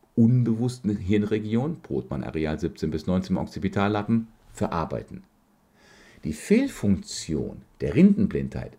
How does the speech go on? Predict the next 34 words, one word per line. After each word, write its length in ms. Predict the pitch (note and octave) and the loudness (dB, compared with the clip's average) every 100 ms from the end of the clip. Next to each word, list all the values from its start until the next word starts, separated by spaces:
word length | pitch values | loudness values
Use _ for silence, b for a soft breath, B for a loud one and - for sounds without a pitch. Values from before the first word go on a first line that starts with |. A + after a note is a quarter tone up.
| _ | _
entsteht 440 | G2+ - A#2 A2+ - | -2 0 0 0 -2
durch 180 | - | -4
Schäden 400 | - D#2+ E2+ D3 | -4 -2 0 0
an 100 | A#2 | -2
der 120 | C#2 B1+ | -2 -4
Sehrinde 500 | C#2+ C#2+ D#2 G2 A2+ | -4 -4 -4 -4 -4
im 140 | D#3 | -4
Kortex. 600 | - G2 F#2 - - - _ _ _ _ _ _ _ _ - - | 0 2 2 -6 -10 -20 _ _ _ _ _ _ _ _ -20 -2
Zeigt 260 | C3 D#3 | 0 2
man 140 | D#3+ D3 | 2 2
den 140 | A#2 | 2
Betroffenen 540 | G2 - G2+ - C2 C2 | 0 4 4 4 -4 -2
in 40 | |
diesem 320 | B2+ C3+ A2+ F2 | -2 0 -2 -4
Sehbereich 760 | E2 G2 G2 D#2 - A#1 - | 4 6 6 2 0 -8 -4
Gegenstände, 720 | F2+ D#2+ G2 - G#2+ B2 D#3 B B B B | -2 2 0 2 0 2 0 B B B B
können 280 | D3+ A#2 F#2 | 12 12 12
sie 160 | F2 G#2+ | 6 0
praktisch 600 | - D#2+ - B2 B2+ - _ | 0 -2 0 -2 -2 -8 _
nichts 680 | D#2+ E2+ D#2 - - - - - | 0 2 0 -4 -14 -20 -12 -6
sehen. 580 | F2+ B2 G3 C3+ A2+ - _ _ _ _ _ _ _ B B B | 0 4 4 4 -2 -14 _ _ _ _ _ _ _ B B B
Der 80 | A2+ | 4
für 120 | B2 | 4
uns 220 | C#3 D#3 F#3 | 2 0 -2
jetzt 200 | F#3 - | -4 -2
interessante 520 | A#2 G3+ A#2+ B2 - | -2 0 0 -2 -4
Aspekt 380 | - D#3+ - - | -4 -4 -4 -8
ist 300 | D2 - - | -8 -8 -4
aber, 300 | F#2 C3 D3+ | 0 2 0
dass 300 | - F2 - | 2 0 0
sie, 180 | C#3+ - | -4 -2
obwohl 260 | F#2+ G#2+ G2+ | -2 0 2
sie 120 | F#2+ | 0
jedes 460 | E2 G2+ F#2 - | 2 2 2 -6